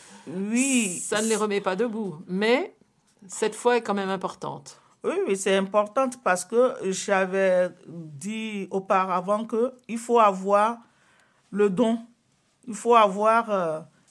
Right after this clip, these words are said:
Speaker 1: le minimum de patience et de l'amour pour le travail que tu fais. Si tu veux mettre de l'argent en avance,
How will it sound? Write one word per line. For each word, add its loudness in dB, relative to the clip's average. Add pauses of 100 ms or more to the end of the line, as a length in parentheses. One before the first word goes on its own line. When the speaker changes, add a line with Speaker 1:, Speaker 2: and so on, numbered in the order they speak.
(140)
Speaker 1:
le 0
minimum 4
de 2
patience 0
et 0
de 0
l'amour 4
pour -8
le 2
travail 0
que -10
tu -8
fais. -8 (680)
Si -6
tu -2
veux 0
mettre 0
de -4
l'argent 0
en -2
avance, -2